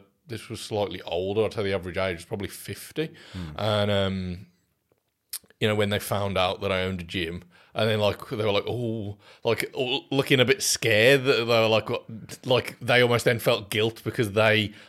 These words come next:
Speaker 1: like to have a drink or whatever else. None of, no, you know, everyone was, they were just a, a
Speaker 2: That's the
Speaker 1: room of normal
Speaker 2: misconception,
Speaker 1: people.
Speaker 2: isn't it? That people
Speaker 1: Yeah.
Speaker 2: think that, that because you're fit, you're,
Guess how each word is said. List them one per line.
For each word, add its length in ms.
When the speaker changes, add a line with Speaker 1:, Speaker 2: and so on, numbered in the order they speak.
Speaker 1:
like 280
to 80
have 120
a 60
drink 380
or 80
whatever 280
else. 160
None 160
of, 300
no, 140
you 100
know, 80
everyone 300
was, 160
they 80
were 40
just 120
a, 80
a 40
Speaker 2:
That's 140
the 60
Speaker 1:
room 100
of 80
normal 160
Speaker 2:
misconception, 240
Speaker 1:
people. 140
Speaker 2:
isn't 180
it? 120
That 120
people 180
Speaker 1:
Yeah. 40
Speaker 2:
think 240
that, 240
that 160
because 280
you're 140
fit, 360
you're, 200